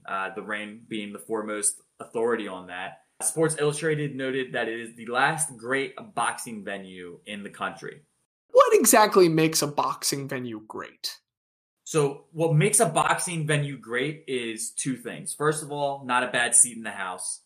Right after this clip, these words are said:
Speaker 1: That's a very important thing. And, uh,
Speaker 2: Okay.
Speaker 1: the, the other most important thing is that the crowd is right on top of the fighters. Very close. We want the people, in, not just the front row, but we want people in the first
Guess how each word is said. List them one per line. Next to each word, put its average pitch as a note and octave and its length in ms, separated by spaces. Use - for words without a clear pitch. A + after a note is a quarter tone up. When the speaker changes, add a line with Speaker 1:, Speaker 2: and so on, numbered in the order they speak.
Speaker 1:
That's C3 160
a A2 40
very G#2+ 240
important G2 440
thing. F#2 260
And, A2 180
uh, F3+ 60
Speaker 2:
Okay. E3+ 280
Speaker 1:
the, B2 380
the D3 80
other F3 180
most D#3+ 220
important D3+ 440
thing C3 460
is A#2 220
that A2 400
the - 60
crowd D#3+ 440
is A#2+ 240
right C3+ 260
on B2 160
top A2+ 280
of G2+ 100
the F#2+ 60
fighters. B1 540
Very D3 240
close. A#2+ 560
We F3+ 100
want A#3 200
the - 80
people, G#3 400
in, E3+ 140
not F#3 220
just G#3+ 160
the E3 100
front D3+ 360
row, F3+ 220
but D#3 100
we C3+ 80
want D#3+ 200
people D#3+ 280
in C#3 60
the C#3 100
first D#3 400